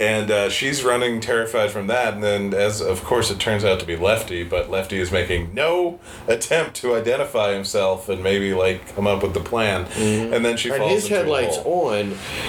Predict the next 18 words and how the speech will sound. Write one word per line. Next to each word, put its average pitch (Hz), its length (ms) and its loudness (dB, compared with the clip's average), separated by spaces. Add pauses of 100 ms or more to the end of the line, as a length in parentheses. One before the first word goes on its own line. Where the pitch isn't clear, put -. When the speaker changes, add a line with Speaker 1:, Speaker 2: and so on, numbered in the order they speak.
Speaker 2:
close 185 480 0
enough 135 560 0 (540)
behind 147 420 0
her 135 200 0
she - 180 -6
can 143 180 -6
see 160 240 -6
both 131 380 0
cars, 104 500 -2
which 120 240 -2
Speaker 1:
Yeah. 123 120 2
Speaker 2:
makes 156 260 2
you 190 60 -2
wonder 131 240 0
how 123 180 -2
the 131 140 0
other 123 100 2
car 117 240 0